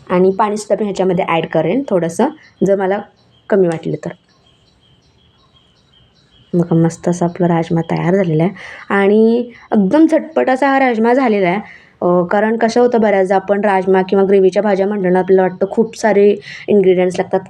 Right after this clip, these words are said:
काही काही नाही लागत. हा राजमा कसा झाला हे तुम्ही करून बघा आणि मला नक्की कळवा. आणि हो, लाईक करा, शेअर करा, सबस्क्राईब करा.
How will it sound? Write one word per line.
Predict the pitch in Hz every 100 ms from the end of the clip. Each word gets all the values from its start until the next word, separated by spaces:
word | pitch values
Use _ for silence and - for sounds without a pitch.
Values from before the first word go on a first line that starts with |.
| -
काही | 214 226 -
काही | 233 233
नाही | 254 233
लागत. | 185 175 262 - - - - _
हा | - 208
राजमा | 233 233 214 220
कसा | - 190 240
झाला | 240 208 190 190 - -
हे | 214
तुम्ही | 196 214
करून | - 202 233 277
बघा | 202 175 180 180 - -
आणि | 175 180 180 185 190
मला | 185 180
नक्की | 196 202 - 277
कळवा. | 262 202 170 196 220 - _ _ - _ - - _ _ _ _ _ _ _ _ -
आणि | 180 185
हो, | 185 254 175 - _ - _ -
लाईक | 190 262 -
करा, | 254 247 247 -
शेअर | - - 269
करा, | 262 226 226 - -
सबस्क्राईब | - 180 - - 262 285 349 -
करा. | 220 202